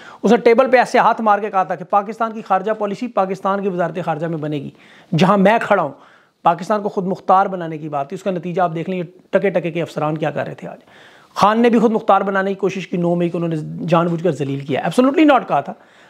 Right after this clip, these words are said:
अमेरिका के कैंप में शमूलियत नहीं की, जिसका लियाकत अली खान, ताजुल अली भुट्टो ने निशाना इबरत बनाया।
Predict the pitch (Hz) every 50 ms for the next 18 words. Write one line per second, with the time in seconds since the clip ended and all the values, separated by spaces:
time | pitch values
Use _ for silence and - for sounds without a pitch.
0 | - 208 185 185 202 175 233 214 196 - 240 247 247 254 247 240 214 196 185 185
1 | 175 175 165 170 170 160 214 202 190 185 180 202 175 202 190 180 - 180 180 185
2 | 175 185 175 165 175 160 185 190 190 185 156 147 - 196 196 190 180 147 - 160
3 | 160 180 180 170 170 202 180 170 175 175 214